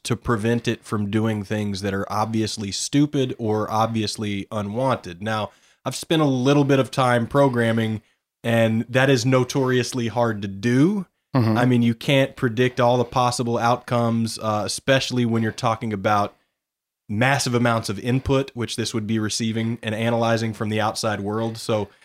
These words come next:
Speaker 1: you know, bugs happen all the time in software, and you can't account for every use case. It's just impossible,
Speaker 2: Mm-hmm.
Speaker 1: especially in such a large system. So I would imagine that there would be times, just like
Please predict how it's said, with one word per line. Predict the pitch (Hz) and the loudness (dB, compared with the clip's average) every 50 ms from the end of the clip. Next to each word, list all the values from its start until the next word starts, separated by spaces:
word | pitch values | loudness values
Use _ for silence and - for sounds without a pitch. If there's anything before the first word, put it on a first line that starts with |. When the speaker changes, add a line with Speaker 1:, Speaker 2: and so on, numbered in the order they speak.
| _ _ - | _ _ -2
Speaker 1:
you | 131 | 0
know, | 120 104 | 0 0
bugs | 98 110 135 139 143 131 - | 4 6 6 6 6 4 2
happen | 139 131 123 - 123 117 | 0 0 2 2 2 2
all | 113 110 | 2 2
the | 104 101 | 0 -2
time | - - 156 160 151 139 | -2 0 4 4 4 4
in | 135 123 | 4 2
software, | - 135 127 120 120 - 123 117 113 113 110 98 - _ _ _ _ _ _ - | 2 2 2 2 0 -2 -2 -2 0 0 -2 -4 -8 _ _ _ _ _ _ -6
and | 113 110 107 | -4 -2 0
you | 113 120 | 0 -2
can't | 123 - - 135 127 120 120 - - _ - | -2 -2 -2 0 0 0 -2 -4 -8 _ -8
account | 113 - - - 139 135 135 131 - | -8 -8 -4 0 2 2 2 0 -2
for | - - 117 117 113 | -6 -6 -6 -6 -2
every | - 123 123 113 120 113 | -2 -2 -2 -2 -2 -4
use | 104 110 120 127 120 - | -2 -2 -2 -2 -4 -4
case. | - 117 101 95 90 - | -4 -4 -4 -4 -4 -6
It's | 98 98 - | -8 -10 -8
just | - - 98 - - | -8 -8 -8 -8 -10
impossible, | 98 - - - - 165 147 127 - 123 107 110 107 104 107 - _ | -10 -10 -2 2 4 4 4 4 2 0 0 0 0 -2 -2 -4 _
Speaker 2:
Mm-hmm. | - | -2
Speaker 1:
especially | 160 131 117 117 127 123 143 131 120 117 107 | 0 2 4 4 4 4 4 2 0 -2 -2
in | 107 104 | -2 -4
such | - - 123 117 - | -2 -2 -2 -2 -2
a | 117 104 | -4 -4
large | 104 110 107 107 104 - | -2 -2 -2 -2 -2 -4
system. | - - 160 160 - - 180 165 160 - _ _ - - _ - | -2 -2 -2 -2 -2 -2 -2 -4 -4 -4 _ _ -20 -20 _ -6
So | - - 175 160 156 147 147 - _ _ _ _ _ _ _ - | 0 2 4 4 4 2 0 -6 _ _ _ _ _ _ _ -2
I | 143 165 185 | 2 4 6
would | 185 175 165 | 6 6 6
imagine | 143 127 127 127 135 147 165 175 175 160 160 151 | 6 4 2 2 2 2 4 2 2 2 2 0
that | 139 127 - | 0 0 0
there | 139 135 | 2 2
would | 131 127 117 | 2 2 0
be | 120 117 | 0 -2
times, | - - - - 135 143 147 131 117 117 117 113 110 113 - - _ - | -4 -6 -6 -2 0 2 4 4 2 2 0 0 -2 -4 -8 -10 _ -4
just | 117 147 151 - - | -2 0 0 2 2
like | 143 131 127 - - | 2 2 2 0 -4